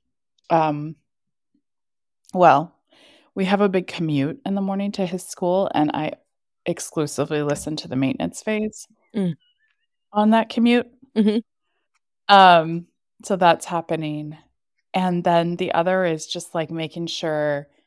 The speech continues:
Speaker 1: his sovereignty and autonomy is not gonna be implicated by my, um, you know, is not gonna be trounced on, um, has been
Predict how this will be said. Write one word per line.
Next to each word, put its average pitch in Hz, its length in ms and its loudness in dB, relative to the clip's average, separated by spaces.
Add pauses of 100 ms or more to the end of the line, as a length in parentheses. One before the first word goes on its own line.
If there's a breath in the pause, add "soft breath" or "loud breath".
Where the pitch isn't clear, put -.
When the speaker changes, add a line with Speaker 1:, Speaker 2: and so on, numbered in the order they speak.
Speaker 1:
his 156 680 -6 (160)
sovereignty 160 560 -2
and 139 100 -2
autonomy 139 960 -6 (640)
is 160 220 -2
not 139 400 -2 (260)
gonna 147 220 -2
be 139 160 -10
implicated 139 960 -6 (320)
by 143 180 -4
my, 127 520 -8 (380)
um, 151 460 -10
you 202 100 2
know, 151 180 2
is 143 160 0
not 151 180 0
gonna 147 180 -6
be 131 140 -6
trounced 135 600 -4
on, - 380 -8 (1040)
um, 165 320 -2
has 170 220 -2
been 123 420 -2